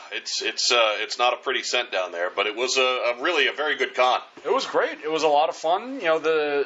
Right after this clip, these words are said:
Speaker 2: there was a ton of people here, I think, going to, you know, obviously no disrespect to JoeCon, but going to JoeCon for the past several years, you're used to this convention atmosphere. Uh, and this was a whole different level. There was a huge attendance, lots of, uh,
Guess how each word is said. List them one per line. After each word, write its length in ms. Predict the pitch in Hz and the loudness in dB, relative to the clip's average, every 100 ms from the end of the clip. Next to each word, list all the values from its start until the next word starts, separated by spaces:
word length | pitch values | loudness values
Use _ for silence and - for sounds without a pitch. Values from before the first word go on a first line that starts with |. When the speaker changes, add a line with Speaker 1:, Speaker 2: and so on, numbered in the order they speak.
| - | 2
Speaker 2:
there 140 | 160 | 0
was 160 | 147 143 | 2 -4
a 80 | 131 | -6
ton 400 | - 214 240 240 | -2 2 2 2
of 200 | 185 - | -2 -4
people 260 | 202 190 135 | -2 0 0
here, 260 | 135 127 | 2 2
I 80 | 139 | 2
think, 240 | - 151 | -2 -4
going 360 | 156 151 147 147 | 0 0 0 -4
to, 160 | - 139 | -2 -2
you 200 | 135 123 - - - - | -2 -8 -16 -18 -18 -6
know, 140 | 139 143 | 2 4
obviously 340 | 143 - 147 | 4 0 -2
no 240 | 139 135 | 0 0
disrespect 540 | 139 139 131 - 143 143 | -2 -4 -2 0 0 0
to 60 | |
JoeCon, 480 | 131 147 147 135 135 | 0 2 4 2 2
but 100 | 139 | 0
going 200 | 139 139 | -2 0
to 60 | 139 | 0
JoeCon 320 | 143 143 139 | 2 0 0
for 60 | 135 | -2
the 80 | |
past 220 | 139 139 151 | 0 0 0
several 260 | 143 135 | 0 0
years, 360 | 135 147 147 135 | 0 -2 -2 -2
you're 120 | 139 | -4
used 180 | 139 - | -4 -2
to 60 | |
this 160 | 139 - | -2 -2
convention 420 | 131 143 143 139 | -2 -2 -2 0
atmosphere. 680 | 139 139 131 - 139 135 127 - - - - - | 0 0 -6 -2 0 0 -2 -8 -20 -20 -20 -6
Uh, 200 | 123 131 131 | 0 2 2
and 440 | 139 135 135 135 131 | -2 -4 -6 -8 -6
this 180 | 143 156 | -4 -2
was 140 | 139 | 0
a 100 | 147 | 2
whole 400 | 135 156 156 139 127 - | 2 0 -2 -6 -6 -2
different 300 | 160 147 135 | -2 0 0
level. 200 | 160 123 | 0 -2
There 200 | 113 117 | -4 -2
was 160 | 110 | -2
a 120 | 127 110 - - | -2 -8 -16 -8
huge 300 | - 175 156 | -4 -2 0
attendance, 560 | 151 160 160 180 - | 2 0 0 -2 0
lots 320 | 135 143 143 151 | 4 4 4 -4
of, 180 | 135 | 0
uh, 300 | 143 143 139 | 4 4 2